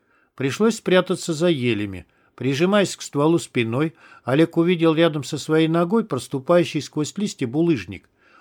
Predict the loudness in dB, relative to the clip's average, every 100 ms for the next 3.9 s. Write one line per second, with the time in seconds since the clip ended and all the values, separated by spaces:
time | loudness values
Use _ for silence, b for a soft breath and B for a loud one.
0 | b -2 2 2 0 -4 -4 -6 -2 -2
1 | -2 -2 -4 -2 -2 -2 -4 -6 -2 0
2 | 0 -2 -2 0 0 -2 -8 -8 -4 -2
3 | -2 -2 -4 -4 -4 -2 0 0 -2